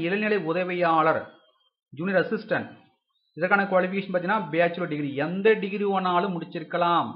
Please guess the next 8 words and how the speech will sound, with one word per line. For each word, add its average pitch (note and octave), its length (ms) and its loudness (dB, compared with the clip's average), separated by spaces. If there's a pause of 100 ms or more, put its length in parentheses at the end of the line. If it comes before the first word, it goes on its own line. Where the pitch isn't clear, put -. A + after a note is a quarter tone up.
ஏதாவது D3+ 280 0
ஒரு D#3+ 100 -8
டிகிரியை E3 280 -4
முடித்திருந்தாலே E3+ 580 -2
போதும் F#3+ 320 0 (420)
இந்த F#3+ 160 0 (220)
பதவிக்கு D3 420 -4
விண்ணப்பிக்கலாம். C#3 800 -2